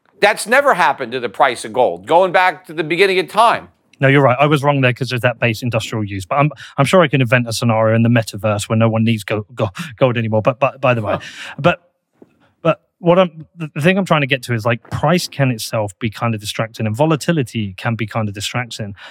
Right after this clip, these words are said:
Speaker 2: But what I can't, what I find is very difficult to answer against is,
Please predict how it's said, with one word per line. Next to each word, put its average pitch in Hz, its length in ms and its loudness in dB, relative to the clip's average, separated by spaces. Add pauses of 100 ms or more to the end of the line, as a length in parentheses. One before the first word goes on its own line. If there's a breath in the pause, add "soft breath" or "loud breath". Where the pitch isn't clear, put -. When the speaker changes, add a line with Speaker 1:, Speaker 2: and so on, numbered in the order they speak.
(160 loud breath)
Speaker 2:
But 135 120 0
what 170 160 4
I 185 80 2
can't, - 420 -2
what 139 200 2
I 156 80 0
find 139 380 -2 (140)
is 123 120 -4
very 143 260 -2
difficult 123 380 -6
to 135 80 -10
answer 127 360 -4
against 101 320 -8
is, 110 200 -6